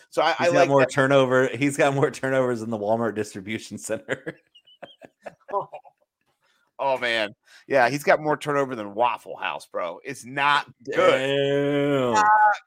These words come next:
Speaker 1: good. Uh, so, yeah, uh, I think that, uh, you should play Derrick Henry and the defense. Uh, are you sniffing, uh,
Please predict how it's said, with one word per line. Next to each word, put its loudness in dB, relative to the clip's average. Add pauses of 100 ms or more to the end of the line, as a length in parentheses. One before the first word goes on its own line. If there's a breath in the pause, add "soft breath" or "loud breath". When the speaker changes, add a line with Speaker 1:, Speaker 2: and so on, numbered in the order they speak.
Speaker 1:
good. 4 (300 loud breath)
Uh, 2
so, -6
yeah, 0
uh, 2
I -2
think -10
that, -6 (320)
uh, -4 (920)
you -10
should -14
play -10
Derrick -6
Henry -12
and -10
the -14
defense. -14 (100)
Uh, -2 (120)
are -2
you -12
sniffing, -10
uh, -4